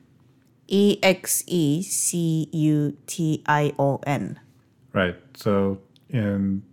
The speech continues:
Speaker 2: the movie, of course, this means the death of somebody. A
Speaker 1: Mm.
Speaker 2: death ordered by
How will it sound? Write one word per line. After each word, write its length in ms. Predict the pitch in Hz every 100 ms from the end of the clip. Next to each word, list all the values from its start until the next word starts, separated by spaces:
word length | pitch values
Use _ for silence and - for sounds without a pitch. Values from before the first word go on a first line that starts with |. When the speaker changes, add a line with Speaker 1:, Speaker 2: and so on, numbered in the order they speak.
| _
Speaker 2:
the 60 | 107
movie, 300 | 156 123 107
of 120 | 101
course, 300 | 107 95 90 -
this 220 | 98 -
means 600 | 98 90 90 87 - - _ _
the 160 | 95 87
death 480 | 85 98 80 - 95
of 140 | 85
somebody. 480 | 95 85 82 90 104 -
A 40 |
Speaker 1:
Mm. 280 | 240 233 202
Speaker 2:
death 200 | 101 -
ordered 520 | 98 95 92 90 85 -
by 420 | 87 82 82